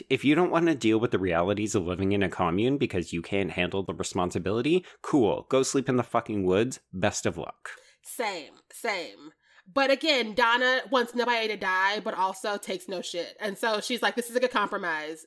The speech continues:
Speaker 2: You're gonna get out here, you're gonna get tortured, you're gonna get terrorized. And when you come back, you'll be a person. Bye." <laughs>
Speaker 1: <laughs> I will say,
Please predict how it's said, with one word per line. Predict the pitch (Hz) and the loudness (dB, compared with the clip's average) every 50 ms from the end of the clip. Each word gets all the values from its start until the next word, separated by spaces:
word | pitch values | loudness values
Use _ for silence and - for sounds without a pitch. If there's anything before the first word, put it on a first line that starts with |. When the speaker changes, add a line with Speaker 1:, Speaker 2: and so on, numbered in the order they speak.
| _ _ | _ _
Speaker 2:
You're | - 214 220 226 240 | -8 0 2 4 4
gonna | 233 233 220 | 4 2 2
get | 240 240 240 233 | 4 4 4 4
out | 226 | 2
here, | 240 220 220 220 | 0 -2 -2 -2
you're | 214 | -2
gonna | 214 214 220 | -2 -2 -4
get | 226 208 - | -4 -4 -4
tortured, | - 214 202 - 233 220 220 196 | -4 -4 -4 -4 -4 -4 -4 -4
you're | 220 220 | -4 -2
gonna | 220 233 | -2 -2
get | 226 - | -2 0
terrorized. | - 233 214 208 208 208 202 196 202 214 208 - - - _ - - - - - - | 2 2 4 4 2 2 0 0 0 -4 -6 -10 -16 -20 _ -20 -20 -18 -14 -8 -4
And | 247 240 | 0 2
when | 247 247 | 2 2
you | 226 - | 2 2
come | - 226 | 2 2
back, | 220 208 196 - | 2 2 0 2
you'll | 269 | 0
be | 208 | -2
a | 190 | -2
person. | - - 202 175 - - 170 - - 160 | -2 -6 -8 -8 -8 -10 -10 -10 -8 -2
Bye." | 156 214 190 170 139 143 180 - - - - - - - - | 0 0 0 0 -2 -4 -8 -10 -14 -20 -20 -20 -14 -6 -2
<laughs> | |
Speaker 1:
<laughs> | - - - - - - - - - - - - - - - - 131 - - - - - 170 165 - | 0 0 0 0 -2 0 0 0 0 0 -4 -4 -4 -4 0 0 -2 -2 -2 -8 -6 -4 -4 -2 0
I | 120 120 113 | 2 2 4
will | 104 123 127 127 | 4 4 4 4
say, | 120 - 120 104 92 92 92 90 90 | 4 2 4 4 6 6 6 4 4